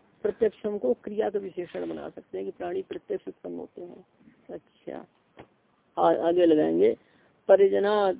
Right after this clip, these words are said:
परिजन्याद, परिजन्याद का अर्थ क्या किया, वृष्टि है, कि वृष्टि से अन्न की उत्पत्ति होती है। संभवा का अर्थ है उत्पत्ति, है ना। अन्न संभवा में समास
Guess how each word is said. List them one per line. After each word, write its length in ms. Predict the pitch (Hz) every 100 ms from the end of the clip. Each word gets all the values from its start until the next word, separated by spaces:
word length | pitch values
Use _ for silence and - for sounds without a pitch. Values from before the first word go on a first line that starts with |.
| -
परिजन्याद, 1000 | 196 202 196 196 190 180 196 170 190 277 -
परिजन्याद 580 | 196 196 190 190 208 208
का 80 | 214
अर्थ 120 | 196
क्या 200 | 214 220
किया, 220 | 214 190
वृष्टि 500 | 170 160 - 170 196
है, 320 | 185 156 - _ _
कि 80 | 349
वृष्टि 460 | 359 381 - 226 -
से 140 | 202
अन्न 300 | 208 175 170
की 140 | 190 247
उत्पत्ति 460 | 208 - 175 -
होती 400 | 160 151 - 165
है। 280 | 151 165 170
संभवा 480 | 151 170 160 160 185
का 120 | 185
अर्थ 200 | 175 -
है 240 | 175 254 349 _ -
उत्पत्ति, 800 | 170 - 160 - - 185 175 151 - -
है 100 | 196
ना। 140 | 381 _ _ _ _ _ _ _ _ -
अन्न 240 | 233 254
संभवा 440 | 233 226 202 208 220
में 180 | 220
समास 280 | 196 202 202